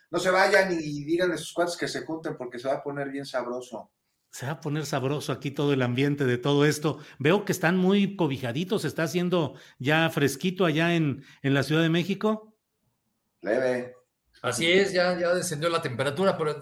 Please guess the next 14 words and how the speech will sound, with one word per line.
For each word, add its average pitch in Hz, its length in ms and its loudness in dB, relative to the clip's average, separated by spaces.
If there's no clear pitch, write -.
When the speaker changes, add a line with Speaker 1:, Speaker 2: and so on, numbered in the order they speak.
Speaker 3:
además 185 340 0
ya 202 80 -2
sabes 208 280 2
que 139 240 0
acá 160 360 0
en 110 480 -8
Chilangolandia 131 720 -2
somos 139 280 -6
muy 135 160 -6
delicados 120 600 -6
con 98 120 -14
respecto 101 560 -10
al 92 320 -12
clima. 139 460 -8